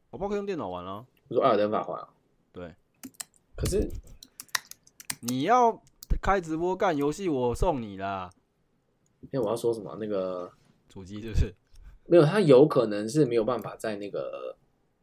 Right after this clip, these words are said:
Speaker 2: Mac 上面玩的。
Speaker 1: 啊，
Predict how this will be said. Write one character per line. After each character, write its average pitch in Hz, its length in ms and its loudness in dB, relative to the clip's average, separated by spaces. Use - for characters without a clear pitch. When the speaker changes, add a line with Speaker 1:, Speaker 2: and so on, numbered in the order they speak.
Speaker 2:
Mac 92 280 -10
上 92 160 -14
面 85 160 -14
玩 - 160 -18
的。 151 80 -10
Speaker 1:
啊， - 380 -2